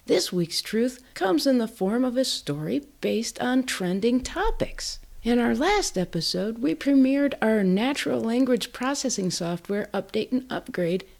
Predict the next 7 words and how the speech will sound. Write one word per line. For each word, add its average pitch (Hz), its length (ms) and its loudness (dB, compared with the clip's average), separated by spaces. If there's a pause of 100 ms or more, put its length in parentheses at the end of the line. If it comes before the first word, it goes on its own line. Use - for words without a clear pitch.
In 170 180 4
this 392 260 2
episode, 170 640 -4 (280)
our 160 200 0
final 247 800 2
episode 185 600 -2
of 165 260 -4